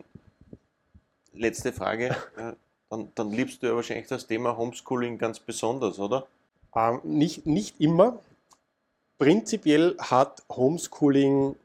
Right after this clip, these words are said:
Speaker 2: definitiv Potenzial, würde ich sagen, aber in der Form, wie es uns jetzt passiert ist, ist es schwierig, weil für die Kinder ist dieses Gefühl Schule und ich bin in der Schule nicht so da.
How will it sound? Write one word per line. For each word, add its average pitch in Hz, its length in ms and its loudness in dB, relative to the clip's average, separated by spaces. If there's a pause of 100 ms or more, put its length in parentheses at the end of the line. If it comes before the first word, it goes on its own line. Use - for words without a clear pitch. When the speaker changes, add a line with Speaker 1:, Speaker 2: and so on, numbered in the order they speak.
(120)
Speaker 2:
definitiv 135 720 -4
Potenzial, 127 840 2
würde 139 200 2
ich 147 140 -2
sagen, 127 460 2
aber 120 320 2
in 131 220 -4
der 117 240 2
Form, 120 500 0
wie 127 140 4
es 131 120 2
uns 127 200 -2
jetzt 120 280 0
passiert 135 520 4
ist, - 420 -2 (1160)
ist 147 180 0
es 127 160 4
schwierig, 98 600 2
weil 117 920 4 (240)
für - 240 2
die 147 120 0
Kinder 208 440 2
ist 147 240 -4
dieses 147 300 -4
Gefühl 170 640 2 (520)
Schule 190 520 4
und 135 160 -12
ich 131 160 -14
bin 151 220 4
in 143 100 -8
der 143 80 0
Schule 127 600 0 (460)
nicht 156 420 2
so 110 260 -2
da. 87 440 -2